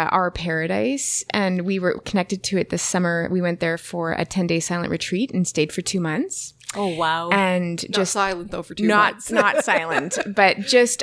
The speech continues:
Speaker 1: oh my gosh, like, this, this will be my retirement plan at some point. I would love to go and sit in my tiny home on Denman Island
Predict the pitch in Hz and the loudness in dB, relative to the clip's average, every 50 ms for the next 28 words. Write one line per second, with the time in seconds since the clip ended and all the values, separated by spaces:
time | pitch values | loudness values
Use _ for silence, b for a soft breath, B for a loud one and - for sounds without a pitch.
0 | - _ _ - 214 208 202 190 185 180 175 170 170 170 147 - - - - - | -8 _ _ 4 6 6 6 6 6 2 0 2 2 2 2 2 0 -2 -4 -6
1 | - - - 185 165 - 175 196 202 - - - - 202 220 226 226 - 269 247 | -6 -4 -2 0 0 0 2 2 2 2 0 -2 -2 -2 0 0 2 4 2 4
2 | 208 226 208 208 185 180 175 170 175 - - 160 151 156 175 - - - 196 185 | 4 4 4 4 4 4 2 0 0 -2 -4 -2 -2 -2 -4 -4 -4 -4 -2 -2
3 | 101 98 247 - - 226 214 208 - - 247 254 285 320 285 - - 180 170 170 | -2 -4 -6 -8 -8 -8 -8 -8 -8 -6 -6 -6 -6 -6 -6 -4 -4 -4 -4 -4
4 | 170 175 175 160 165 - - 196 185 175 170 165 160 160 160 165 - - 190 180 | -4 -4 -6 -6 -6 -6 -8 -6 -4 -2 -2 -2 -2 -4 -6 -8 -6 -4 -4 -2
5 | 190 196 185 185 196 - 196 190 180 185 202 190 190 170 165 160 160 160 - - | -2 -2 -2 -2 -2 -2 -2 -2 0 0 0 0 -2 -2 -4 -4 -6 -6 -6 -4
6 | 175 170 156 156 160 156 160 147 143 139 143 143 139 147 147 | -2 -2 -2 -2 -2 -2 -2 -4 -4 -6 -6 -6 -8 -8 -8